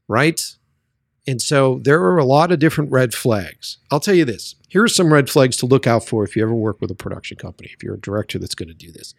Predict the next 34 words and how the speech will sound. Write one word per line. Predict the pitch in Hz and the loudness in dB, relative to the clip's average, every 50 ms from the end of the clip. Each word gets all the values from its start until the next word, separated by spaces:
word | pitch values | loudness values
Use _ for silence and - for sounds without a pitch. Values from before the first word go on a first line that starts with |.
| _ - - - - - - - | _ -20 -20 -20 -20 -20 -10 -2
If | - 135 120 | -2 2 4
they | 185 233 240 | 4 2 2
tell | - - 214 208 | 2 2 4 4
you | 208 196 | 4 4
to | 156 | 2
start | 135 - - 160 139 139 131 | 0 0 2 2 2 2 0
to, | - 135 113 | 0 -2 -2
like, | 107 107 107 - - - _ _ - - _ _ - | 0 -2 -4 -6 -12 -20 _ _ -20 -20 _ _ -12
throttle | - 131 135 139 139 143 139 131 | -8 -2 0 2 2 2 0 0
down, | 113 127 113 113 120 131 143 143 _ _ _ _ _ - | 0 0 0 2 0 0 -2 -6 _ _ _ _ _ -16
if | - - - | -8 -2 0
you | 185 | 0
start | 190 - 220 208 180 | 2 4 2 2 2
getting | 190 190 170 | 2 0 2
the | 156 139 | 2 2
notes | 135 131 135 135 135 135 - | 2 4 4 2 2 2 -2
from | - 120 98 101 | -6 -6 -6 -6
them | 107 101 101 | -6 -6 -6
going | 101 107 117 117 120 113 | -6 -4 -2 -2 -2 -4
like, | 113 110 110 107 - _ _ _ _ | -4 -6 -8 -10 -16 _ _ _ _
"Whoa, | - 214 226 | -2 0 2
whoa, | 233 214 | 2 2
whoa, | 202 185 175 165 151 - - _ _ _ - | 2 4 2 2 2 0 -6 _ _ _ -2
throttle | - 170 185 202 214 214 | 0 2 4 4 4 4
it | 196 - | 4 4
down | - 160 147 139 139 | 4 2 2 4 4
a | 135 | 4
little | 135 131 127 | 4 2 2
bit. | 120 131 131 127 - | 2 2 2 0 2
Don't | - 143 143 165 151 | 2 4 4 4 4
get | 190 175 135 | 4 2 2
too | - - 147 | 0 -6 -6
crazy | 123 - - 139 131 131 120 - 127 | -4 0 2 4 4 4 0 0 0
yet. | 120 123 120 117 117 120 _ | 0 2 2 2 0 -2 _